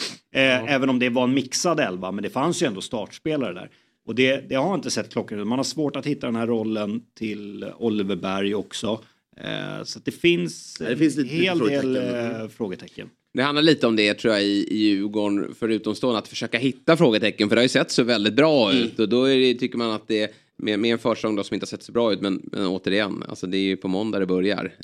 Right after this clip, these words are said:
Speaker 3: Eh, så
Speaker 1: På måndag
Speaker 3: det behöver
Speaker 1: börjar
Speaker 3: inte ha
Speaker 1: det.
Speaker 3: någon betydelse.
Speaker 1: Nej, och det finns ju tid där också att laborera, känner
Speaker 3: Ja.
Speaker 1: jag, i kuppen, med, i och med att det fick så bra, bra, eh,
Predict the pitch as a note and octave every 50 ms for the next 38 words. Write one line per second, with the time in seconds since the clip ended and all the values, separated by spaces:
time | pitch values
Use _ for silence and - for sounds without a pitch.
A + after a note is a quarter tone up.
0 | - - G2 F#2 F2+ - - D#3 E3 F3 F#2+ A#2 B2 B2 B2+ C3+ D#3 D3 C3+ C3
1 | B2 A#2+ A#2+ B2 A#2+ A2+ A#2+ A#2+ - C3+ C3 A#2+ C3+ B2 A2 D3 D#3+ - F#2 F#2+
2 | - - - C3+ C#3+ D3+ - E3+ D#3+ D#3 C#3+ - - D3 C3 D3+ D3 C#3 B2 G#2+
3 | - A#2 A2 A2 G#2+ A2 A2+ A2+ A2 G#2+ - G#2+ G#2 G2+ F#2 F#2 F2+ E2+ - C3
4 | B2 B2+ - - F#2 F2 F#2+ G#2 G2 A2 A2+ G#2+ G2 F2+ - - B2 G#2 - -
5 | E2 F2+ E2+ E2 E2 E2 - F2+ F#2+ F2+ F2 F2